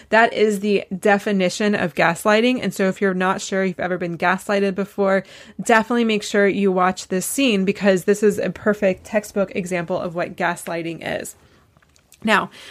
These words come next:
that doesn't mean that Blake believes in the patriarchy and whatever, but it does mean that he's allowed some of the societal norms around what it means to be a man or a woman to seep in unconsciously to his beliefs and habits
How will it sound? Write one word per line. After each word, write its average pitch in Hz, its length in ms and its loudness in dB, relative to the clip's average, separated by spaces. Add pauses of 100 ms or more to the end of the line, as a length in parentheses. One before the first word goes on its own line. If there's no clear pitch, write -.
(100)
that 226 80 4
doesn't 254 340 2
mean 202 460 2
that 190 260 2
Blake 185 480 0
believes 190 440 0
in 180 40 -4
the 175 60 -4
patriarchy 175 840 -2
and 175 460 -4 (120)
whatever, 185 500 2
but 185 160 2
it 180 140 -2
does 233 280 2
mean 175 320 -4 (360)
that 175 500 0
he's 214 500 0
allowed 185 460 2
some 185 320 -2
of 185 300 -2
the 185 120 0
societal 175 540 -2
norms 202 420 2
around 175 360 0
what 170 100 -4
it 175 100 -4
means 175 260 -6
to 180 80 -8
be 175 120 -2
a 175 60 0
man 208 340 2
or 175 140 2
a 175 80 2
woman 185 320 0
to 180 240 0
seep 202 380 0
in 185 200 0
unconsciously 185 840 -2
to 175 240 -2
his 165 220 -2
beliefs 202 460 0
and 170 140 -4
habits 175 420 0